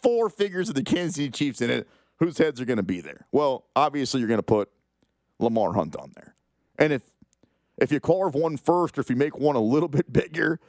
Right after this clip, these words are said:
than the others, it goes to Lamar Hunt. You guys know. Brought the franchise here from Dallas. The reason why we have the Super Bowl, A F L, N F L merger. Never heard a bad word about the guy.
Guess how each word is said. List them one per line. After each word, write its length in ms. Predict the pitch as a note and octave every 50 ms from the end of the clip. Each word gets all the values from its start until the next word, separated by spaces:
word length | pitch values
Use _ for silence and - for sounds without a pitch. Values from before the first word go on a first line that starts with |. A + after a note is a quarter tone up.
| _ _ _ _ _ _ _ _ _ _ _ _ _ _
than 140 | D3 D3
the 120 | D3 C#3+ C#3+
others, 460 | D3+ D#3 F3 F3 E3+ E3+ - - - _ _ _ _ _ _ _ _
it 120 | C3 C3
goes 260 | - C#3+ C#3 C3 A#2 -
to 80 | -
Lamar 400 | A2+ G#2+ G2+ G2 G2 E2+ E2+ F2+
Hunt. 180 | F2 E2+ D2 - _ _ _ _ _ _ _ _
You 80 | D#3+
guys 260 | E3 D3+ C3+ G2+ - -
know. 340 | F#2+ F2 D#2+ E2 - - _ _ _ _ _ _ _ _ _ _ _ _ _ _
Brought 220 | _ - C3+ C#3 C#3+
the 100 | - B2+
franchise 600 | - - B2+ C3 C3 A#2+ - C3+ A#2+ A#2 A2+ A2
here 180 | - B2+ A#2+ A2+
from 140 | - G2+ F#2
Dallas. 720 | E2+ G2 G#2 G2+ G2+ G2 G2 F#2+ F#2+ - - - _ _ _ _ _ _ _ _ _ _ _ _ _ _ _ _ _ _ _ _ _ _ _ _
The 140 | - - C3+
reason 320 | A#2+ C3 D#3 D3+ A#2+ C#3 B2
why 100 | A2+ A#2+
we 160 | A2+ G#2 G2
have 300 | F#2+ G#2 G#2 A2+ A2 G2
the 80 | F#2+
Super 260 | F#2+ - - A2 F#2 F2
Bowl, 460 | F2+ F2+ F#2 F2+ F2+ F2+ F2+ - _ _ _ -
A 100 | C#3+ D3
F 200 | C#3+ B2+ - -
L, 200 | B2 A2+ A2+ -
N 140 | - G#2+ G2+
F 160 | G2+ F#2 -
L 160 | - G2 F2+ E2+
merger. 600 | E2 E2 E2+ F2 F2 - - F#2 F2 E2 E2 _ _ _ _ _ _ _ _ _ _ _ _ _ _ _ _ _ _ _ _ _
Never 320 | - C3+ F3 A#3+ D4 E4 A3
heard 140 | G3 B3 G3
a 40 |
bad 340 | C3 - C3 C#3+ D3+ C3+ G#2
word 180 | G2+ A#2 C3 B2+
about 300 | G2 D2+ F#2 G2 G#2 _
the 80 | F2
guy. 180 | - D2 C#2+ A#1+